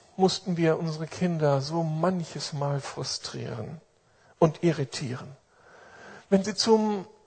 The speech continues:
achttausendneunhundertsiebzigsten Mal fragten, „Warum?“, und unsere Antwort dann hilflos ausfiel oder zu komplex war für sie,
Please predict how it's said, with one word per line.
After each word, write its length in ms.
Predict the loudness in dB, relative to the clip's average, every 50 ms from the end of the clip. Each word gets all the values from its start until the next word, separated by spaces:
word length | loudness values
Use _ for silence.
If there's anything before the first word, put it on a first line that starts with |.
| -4 6
achttausendneunhundertsiebzigsten 1800 | 6 6 6 6 2 2 4 4 4 2 2 -2 -4 -2 2 4 4 4 4 4 2 2 2 2 -2 -4 -4 -4 -8 -8 -6 -8 -8 -6 -6 -2 4
Mal 260 | 6 8 8 8 6
fragten, 640 | 2 -2 2 4 4 4 4 0 -4 -6 -4 4 6
„Warum?“, 800 | 8 8 8 8 6 6 6 6 6 6 6 4 0 -4 -8 -10 -16 _ _ _ _ _ _ _ _ _ _ _ _ _ _ _ _ _ _ _ _ _ _ _ _ _ _ _ _ _ _ _ -20 _ _ _ _ _ _ _ _ _ _ _ _ _ _ _ _
und 140 | -4 -2
unsere 300 | 0 0 0 2 2 2
Antwort 640 | 2 2 2 2 2 4 6 6 6 6 2 2 4
dann 380 | 4 6 6 4 0 -2 -4 -8 -12 -20 -20 -20 _
hilflos 520 | 2 2 2 2 0 -2 0 0 0 0 0
ausfiel 800 | 0 2 2 2 0 -2 -6 -6 -4 -2 -2 0 0 -2 -4 -6 -10 _ _
oder 220 | 4 4 4 2
zu 140 | 0 -4 -2
komplex 680 | 0 0 0 0 2 4 4 4 6 4 -4 -2 2
war 180 | 4 4 4 4
für 240 | 2 -2 -4 -2
sie, 400 | -2 -2 -2 -2 -2 0 -2 -2